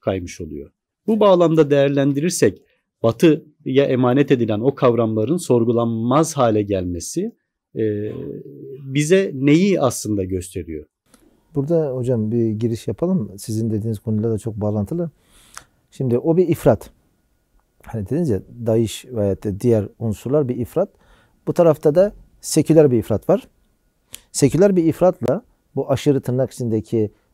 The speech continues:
Speaker 2: e, fundamental, e, diyelim isim ifade olsun. Aşırı, e, işte bu taraf, yani ifrat ve tefrit. Aslında, e, biraz önce hocamın da bahsettiği, hani adalet kavramı çok kullandınız ya. İtidal olan,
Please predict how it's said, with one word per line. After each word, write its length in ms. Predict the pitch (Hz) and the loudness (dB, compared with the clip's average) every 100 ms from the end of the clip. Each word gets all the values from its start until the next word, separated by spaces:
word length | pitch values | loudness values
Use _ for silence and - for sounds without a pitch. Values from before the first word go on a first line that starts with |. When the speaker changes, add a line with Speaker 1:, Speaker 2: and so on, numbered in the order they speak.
| _ | _
Speaker 2:
e, 80 | 117 | -8
fundamental, 720 | - 127 123 123 113 127 107 | -2 0 2 0 2 0 0
e, 340 | 113 110 107 95 | -2 0 0 0
diyelim 420 | 107 104 104 123 | 0 -2 -6 -10
isim 260 | 113 123 | -14 -10
ifade 280 | 113 110 101 | -8 -4 -2
olsun. 320 | 107 101 190 214 _ _ _ - | -2 -2 -6 -6 _ _ _ -4
Aşırı, 520 | 123 - 147 151 139 - | -4 2 6 6 6 2
e, 100 | 113 107 107 107 107 104 _ _ _ | 0 0 0 -2 -4 -10 _ _ _
işte 360 | - - 110 110 | -12 -4 -2 -2
bu 40 | |
taraf, 300 | 131 123 139 - _ - - | 2 4 4 2 _ -18 -8
yani 120 | 117 | -4
ifrat 320 | 139 180 175 | 2 2 2
ve 60 | 120 | -2
tefrit. 380 | - 117 254 - _ _ _ _ - | -2 -2 -4 -8 _ _ _ _ -6
Aslında, 520 | 123 - 160 156 156 98 | -4 0 6 6 6 2
e, 260 | 127 120 110 | 4 4 4
biraz 200 | 127 123 | 2 2
önce 340 | 131 127 127 117 95 - | 0 2 2 0 -16 -10
hocamın 360 | - 113 120 | -4 0 2
da 120 | 120 110 | 4 2
bahsettiği, 380 | 110 143 - | 0 0 0
hani 140 | 127 113 | 0 2
adalet 320 | 107 120 123 | 2 2 2
kavramı 280 | - 117 120 | 2 0 0
çok 180 | 120 - | -2 -4
kullandınız 380 | 113 127 226 | -2 -2 -2
ya. 140 | 123 92 _ _ - _ | -2 -4 _ _ -20 _
İtidal 440 | - 123 - 170 220 | -4 -4 2 4 6
olan, 260 | 151 127 | 4 2